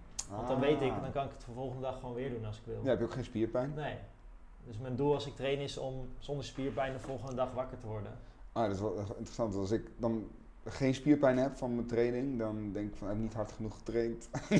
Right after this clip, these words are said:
Speaker 1: maar
Speaker 2: Dus
Speaker 1: dan is ook
Speaker 2: misschien
Speaker 1: weer de vraag van, wat is je frequentie? Hoe vaak, zeg maar, als je bijvoorbeeld vijf keer per week, eh, twintig minuutjes traint, dan heb je echt niet veel spierpijn.
Speaker 2: Nee. Nou, nou, ja, nee, dat hoeft niet.
Speaker 1: Maar als je bijvoorbeeld, eh, drie keer per week, eh,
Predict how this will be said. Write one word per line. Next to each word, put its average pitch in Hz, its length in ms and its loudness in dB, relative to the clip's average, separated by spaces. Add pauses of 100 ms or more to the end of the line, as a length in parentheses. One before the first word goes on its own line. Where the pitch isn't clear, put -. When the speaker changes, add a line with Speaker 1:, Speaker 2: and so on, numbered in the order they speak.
Speaker 1:
maar - 0 -
Speaker 2:
Dus 214 100 12
Speaker 1:
dan 170 200 6
is 165 120 10
ook 170 60 12
Speaker 2:
misschien 175 220 8
Speaker 1:
weer 151 100 8
de 147 80 2
vraag 170 320 4
van, 139 100 -2
wat 151 140 4
is - 60 -2
je 151 80 0
frequentie? 151 520 0
Hoe 123 100 2
vaak, 127 260 0 (220)
zeg 113 200 -8
maar, 123 300 -4
als 123 120 -6
je - 60 -8
bijvoorbeeld 123 300 -4
vijf 131 280 0
keer 127 160 0
per 123 140 -2
week, 123 340 2
eh, 123 80 -6 (520)
twintig 135 280 -8
minuutjes 127 340 -6
traint, 127 340 -4 (600)
dan 123 140 -10
heb 117 160 -8
je 127 60 -6
echt 113 200 -6
niet 120 120 -8
veel 123 120 -10
spierpijn. 117 440 -6 (1300)
Speaker 2:
Nee. - 160 2 (480)
Nou, 156 420 12
nou, 170 260 6
ja, 147 160 12
nee, 113 380 8
dat 123 100 4
hoeft 127 160 6
niet. 117 260 0 (460)
Speaker 1:
Maar 127 140 -2
als 127 140 -2
je 127 60 -4
bijvoorbeeld, 131 440 0
eh, 127 340 4 (120)
drie 131 160 2
keer 143 120 2
per 127 120 -2
week, 123 360 2
eh, 123 140 0